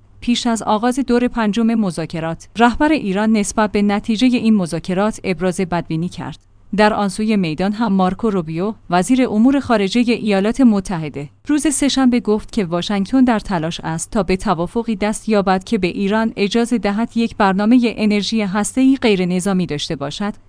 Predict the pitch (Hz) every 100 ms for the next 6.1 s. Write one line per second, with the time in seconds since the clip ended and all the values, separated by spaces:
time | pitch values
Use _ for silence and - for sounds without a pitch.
0 | _ - 254 262 - 202 185 185 185 190
1 | 175 - 170 165 202 185 240 220 180 -
2 | 147 139 - - 170 202 196 262 247 208
3 | 214 208 196 190 196 190 214 190 - 196
4 | 170 180 - 226 226 254 208 202 226 226
5 | 247 240 180 185 240 247 226 - 190 254